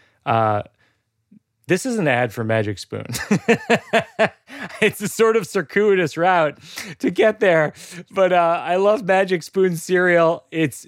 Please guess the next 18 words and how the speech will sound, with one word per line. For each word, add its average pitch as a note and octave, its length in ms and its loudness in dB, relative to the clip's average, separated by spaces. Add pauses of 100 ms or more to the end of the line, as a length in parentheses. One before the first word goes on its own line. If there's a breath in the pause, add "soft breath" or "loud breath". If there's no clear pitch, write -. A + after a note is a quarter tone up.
(140)
so A3+ 400 -2
tasty. D3+ 640 -4 (380 soft breath)
It E3 200 -2
is D#3 420 0
so - 640 -2
good. C#3 520 0 (160)
Uh, D3 340 0
zero G3 320 0
grams E3 300 0
of B2 80 -2
sugar, C#3+ 480 -2 (340 soft breath)
thirteen G3 640 -2
or D3+ 140 -10
to D#3+ 140 -2
fourteen D#3 480 0
grams C#3+ 320 0
of B2 140 -2
protein, F3+ 640 0